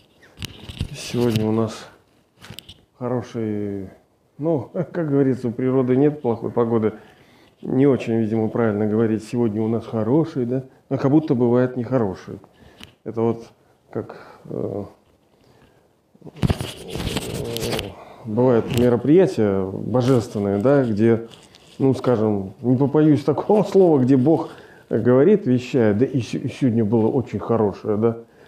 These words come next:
как будто вчера было, он хреново говорил. Вопрос в том, насколько мы, э, способны понимать то, что говорит Бог. А, с-, да, кстати, сегодня у нас, да, продолжается этот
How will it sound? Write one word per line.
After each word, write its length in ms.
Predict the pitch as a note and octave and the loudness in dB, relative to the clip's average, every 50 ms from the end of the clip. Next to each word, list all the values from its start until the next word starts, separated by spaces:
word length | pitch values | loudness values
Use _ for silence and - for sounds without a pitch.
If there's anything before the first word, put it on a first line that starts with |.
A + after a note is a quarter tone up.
| - - | -14 -4
как 140 | - C3 | -2 2
будто 220 | B2 C3+ B2+ C3 A2+ | 2 2 2 2 -2
вчера 300 | - - C#3 D3 F3+ F#3+ | 0 2 2 4 4 4
было, 220 | D#3+ C3 B2+ C3+ | 4 4 4 6
он 160 | C#3 C3+ C3 | 6 4 4
хреново 500 | B2 - D#3 D3 C#3+ C3+ A#2 G2 F#2+ G2+ | 2 2 4 4 6 6 4 4 2 0
говорил. 540 | G2 G2 G#2+ G#2+ G#2+ G2+ G2+ G2 F#2+ F#2+ - - - - - - - - - - _ _ _ - - | 2 2 2 2 4 2 2 0 0 -2 -8 -16 -20 -20 -20 -20 -20 -20 -20 -20 _ _ _ -8 -4
Вопрос 420 | G#2+ G2+ - D3+ F#3+ G3 F#3+ - | -4 0 2 4 2 2 2 -2
в 60 | - | -4
том, 400 | - E3 F3+ F#3+ F#3 D#3+ C#3 B2+ B2+ | 2 2 4 6 6 4 6 6 4
насколько 500 | C3+ B2+ - - F#3 E3+ C#3+ - C#3 B2 | 4 2 2 2 2 2 2 2 2 2
мы, 420 | C3 C#3+ D3+ D3 C3+ B2 A#2 - - | 4 4 6 6 4 4 2 0 -4
э, 200 | C3 B2+ - A#2 A#2+ - - - - - - - - - - - _ _ _ _ _ _ _ _ _ _ _ _ - _ _ _ _ _ _ _ _ _ - - | -6 -6 -6 -8 -10 -12 -18 -20 -20 -20 -20 -20 -20 -20 -20 -20 _ _ _ _ _ _ _ _ _ _ _ _ -20 _ _ _ _ _ _ _ _ _ -20 -16
способны 580 | - - - F3+ E3 - - E3+ D3+ C#3+ C#3+ C#3 | -12 -6 -2 -2 -2 0 2 2 4 4 2 2
понимать 580 | C#3+ C#3+ C3+ C#3+ C#3+ D3+ F3 F3 D#3+ F3 - | 4 4 4 6 6 6 6 4 2 0 -4
то, 140 | - B2 G#2 | -4 -4 -4
что 400 | - - - A#2 A2 G#2+ G#2 G2 | -4 -2 0 2 4 4 2 2
говорит 400 | G2 A2 A2+ A#2 A2+ A2 A2 G2 | 2 2 4 4 4 4 2 2
Бог. 320 | G2 G2 G#2+ G2 - - C#3 - | 2 2 0 0 0 -2 -4 -2
А, 240 | B2+ B2 G#2+ F#2 F2 | 0 0 0 0 -4
с-, 140 | F#2+ - - - | -8 -16 -14 -6
да, 180 | - C3 A2 F#2+ | -2 -2 -2 -2
кстати, 360 | - - - D3+ B2+ - G#2+ | -4 -4 -2 -2 -2 -2 -4
сегодня 380 | G2+ - B2+ A#2+ A#2 G#2 A2 G#2+ | -8 -2 0 0 0 2 0 -2
у 40 | |
нас, 220 | A2 G#2+ G#2 - - | -2 -2 -4 -6 -10
да, 100 | - G#2+ | -10 -10
продолжается 840 | - - A2 G2+ A2 A2+ A2 G#2+ A#2 A2 F#2+ F#2 - - A2 G2+ G2 - - - - - - - - - - - - - - | -6 -6 -4 -2 0 0 0 2 0 0 0 -2 -4 -4 -4 -4 -4 -6 -12 -20 -20 -20 -20 -20 -20 -20 -18 -18 -18 -14 -10
этот 280 | - F2 - F#2+ F#2+ | -10 -8 -6 -6 -8